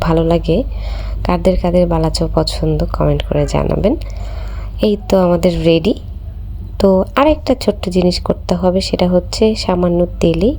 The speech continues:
একটু গুঁড়া মরিচ আর একটু লবণ। লবণ খুবই সামান্য দেবেন, কারণ শুটকিতে অনেক সময় লবণ বেশি থাকে, তখন তিতো হয়ে যায়। এটা মিক্স করে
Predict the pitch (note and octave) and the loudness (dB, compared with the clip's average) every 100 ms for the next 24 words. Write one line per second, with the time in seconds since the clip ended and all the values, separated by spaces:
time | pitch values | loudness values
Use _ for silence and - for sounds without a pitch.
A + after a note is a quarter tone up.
0 | - G#3+ - - - - D4 B3+ G#3+ G3 | -2 -4 -6 -8 -8 2 4 6 6 6
1 | F#3 F3+ F#3 A#3+ - E3+ - - - A3 | 4 4 4 4 4 2 2 -2 0 2
2 | F3+ E3+ D#3 D#3+ E3 - - - - - | 4 2 2 -2 -2 -4 -6 -6 -6 -6
3 | - - - F#3+ G3+ G3+ A3+ A#3 - F3+ | -6 -4 0 2 0 0 2 2 2 0
4 | E3+ E3+ E3+ E3+ F3+ F#3 F3 E3 E3+ D#3+ | 2 4 4 4 2 2 2 2 0 -2
5 | - - - E3+ F3 D#3+ D#3+ - E3 E3 | -2 -2 -2 0 0 0 0 0 2 2
6 | D#3+ D#3+ D#3 D#3+ D#3 - - D#3+ - - | 2 2 2 2 0 -2 -2 -2 -2 -4
7 | - E3 E3 D#3+ E3 D#3+ D3+ - D#3+ - | -2 0 0 2 2 2 2 2 -2 -2
8 | - - - - - - - - - - | -4 -6 -4 -6 -4 -4 -4 -4 -4 -2
9 | - F3+ F3 - - F3 E3+ | 0 0 0 -2 0 2 4